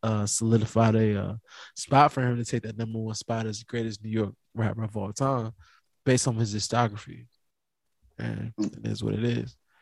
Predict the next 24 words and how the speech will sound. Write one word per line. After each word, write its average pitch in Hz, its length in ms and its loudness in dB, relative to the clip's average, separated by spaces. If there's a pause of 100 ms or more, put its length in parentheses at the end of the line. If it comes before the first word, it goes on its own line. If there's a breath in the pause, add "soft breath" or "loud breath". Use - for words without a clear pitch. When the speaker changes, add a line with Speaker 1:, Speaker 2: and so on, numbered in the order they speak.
(340 soft breath)
Speaker 1:
You 110 100 -6
know, 107 300 -4 (160)
even 113 180 0
though 113 100 4
Nas 113 320 4
is 104 100 -4
the 107 80 2
better, 107 380 4 (120)
uh, 104 220 2
rapper, 120 500 6 (140)
but 117 240 4 (1600 soft breath)
this 139 240 -2
is 156 100 2
not 147 160 8
a 131 40 8
music 120 460 8 (140)
discourse. - 880 -14 (680)
You 110 100 -4
know, 101 340 2 (180)
this 107 160 -4
is 117 80 -12
not 113 140 -2
a 101 40 -4
music 104 340 -6